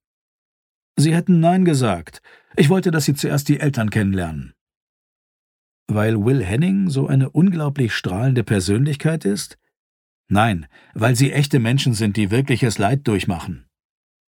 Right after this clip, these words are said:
"Sie sind also bereit, mir meine Schuld zu vergeben,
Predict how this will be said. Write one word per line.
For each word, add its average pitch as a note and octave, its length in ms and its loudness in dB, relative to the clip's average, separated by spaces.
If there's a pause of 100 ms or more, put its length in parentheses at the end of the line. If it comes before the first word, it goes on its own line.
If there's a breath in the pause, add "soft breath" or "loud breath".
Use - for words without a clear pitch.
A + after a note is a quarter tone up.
(1300)
"Sie C3+ 100 6
sind E3 200 2
also D3 220 0
bereit, A2 420 -2
mir D3+ 140 0
meine C#3 260 0
Schuld D#3+ 300 -4
zu - 180 -6
vergeben, A#2+ 540 -2